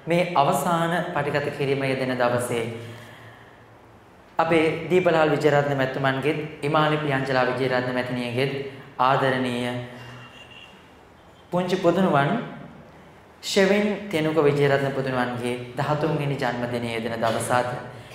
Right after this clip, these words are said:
ඉතින් ඒ ආදරණීය පුතුණුවන්ට, සහෝදරයාට නිදුක් නිරෝගී දිනයක්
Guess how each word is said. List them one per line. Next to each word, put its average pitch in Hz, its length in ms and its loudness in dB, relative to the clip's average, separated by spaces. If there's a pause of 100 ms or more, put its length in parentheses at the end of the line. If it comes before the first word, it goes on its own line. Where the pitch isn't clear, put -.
ඉතින් 127 280 -2 (320)
ඒ 135 140 -2
ආදරණීය 120 580 0 (260)
පුතුණුවන්ට, 151 720 0 (280)
සහෝදරයාට 131 760 0 (380)
නිදුක් 143 340 0
නිරෝගී 117 680 -2 (1040)
දිනයක් 165 460 2